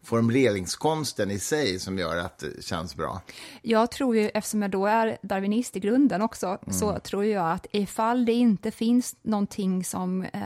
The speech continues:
Speaker 2: är äkta i det som sades, eh, så, och, utan att bara ha att göra med rätt utövare, eller den som
Speaker 1: Mm.
Speaker 2: säger det på rätt sätt,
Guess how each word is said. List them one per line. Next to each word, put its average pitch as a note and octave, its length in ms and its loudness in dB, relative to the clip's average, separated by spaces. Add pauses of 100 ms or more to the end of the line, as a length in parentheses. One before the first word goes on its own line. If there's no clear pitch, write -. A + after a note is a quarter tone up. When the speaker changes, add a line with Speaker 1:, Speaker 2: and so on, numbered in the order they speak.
(280)
Speaker 2:
är G3+ 200 -2
äkta - 420 -2
i A#3 40 2
det G3 140 -2
som F#3+ 180 -4
sades, G#3 680 -4 (680)
eh, - 420 -6 (180)
så, - 640 -2
och, G#3+ 240 4 (100)
utan G#3 300 2
att - 100 -2
bara F#3+ 180 4
ha F#3 80 4
att F#3+ 60 4
göra F3+ 220 2
med F3 240 4
rätt F3 380 -4
utövare, - 1400 0
eller G3+ 120 -6
den F#3 120 0
som F#3 80 -4
Speaker 1:
Mm. F#3+ 40 0
Speaker 2:
säger A#3+ 300 0
det F3+ 160 -4 (180)
på F#3+ 80 -6
rätt F3+ 140 -6
sätt, G3+ 220 -4